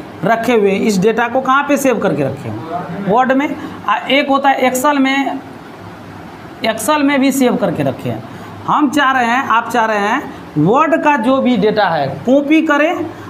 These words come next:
और इसमें जाके पेस्ट कर दें, Excel में जाके पेस्ट कर दें। ये कॉपी वर्ड वाला फाइल जो है तीस के फॉन्ट में है और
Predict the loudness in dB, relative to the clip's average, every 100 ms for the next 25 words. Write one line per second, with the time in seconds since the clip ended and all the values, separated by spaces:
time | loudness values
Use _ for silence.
0 | -4 2 2 2 2 4 4 4 2 2
1 | 0 0 2 0 -2 -4 -4 -4 -8 -14
2 | -18 -18 -10 -2 0 2 0 2 0 0
3 | -2 0 -2 -2 -4 -4 -6 -12 -16 -16
4 | -12 0 4 6 4 4 4 4 4 2
5 | 2 4 4 4 4 4 2 0 0 0
6 | 2 4 4 2 -2 -10 -16 -18 -18 -18
7 | 0 4 4 4 2 0 2 2 4 4
8 | 4 2 0 -2 -8 -6 0 0